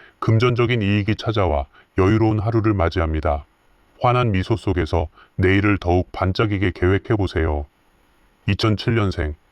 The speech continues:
성실하게 임하면 좋은 결과를 얻게 됩니다. 꾸준한 노력과 진심은 언제나 당신을 밝은 곳으로 이끌어줍니다. 오늘의 운세를 알아보았습니다.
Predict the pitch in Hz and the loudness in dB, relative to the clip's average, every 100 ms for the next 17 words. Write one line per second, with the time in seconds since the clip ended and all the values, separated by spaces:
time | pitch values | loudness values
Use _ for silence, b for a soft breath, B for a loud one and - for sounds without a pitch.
0 | _ _ _ - 131 139 123 120 107 104 | _ _ _ 0 0 2 2 2 2 2
1 | 98 82 73 B B - 110 120 120 107 | 0 -2 -6 B B 2 4 4 2 2
2 | 92 87 98 101 - 92 - 92 85 78 | 2 2 2 -2 -2 -2 0 0 0 -2
3 | 78 76 69 _ _ _ _ _ _ _ | -2 -2 -6 _ _ _ _ _ _ _
4 | _ 127 113 123 113 95 90 - 95 92 | _ 0 2 2 2 2 0 0 0 0
5 | - 90 - 87 90 82 B B - 92 | 0 -2 0 0 0 -2 B B 0 2
6 | 95 101 104 92 95 101 98 92 - 95 | 2 0 -2 -2 -2 0 -2 -2 0 0
7 | 107 101 90 92 87 90 - 98 87 80 | 2 0 -2 0 0 0 -2 -2 -2 -4
8 | 78 - 73 _ _ _ _ _ _ - | -2 -4 -4 _ _ _ _ _ _ 2
9 | 107 117 120 110 104 110 113 104 90 92 | 4 4 4 0 0 2 2 2 2 2
10 | 92 82 - 82 80 73 | 0 -2 -4 -2 0 -2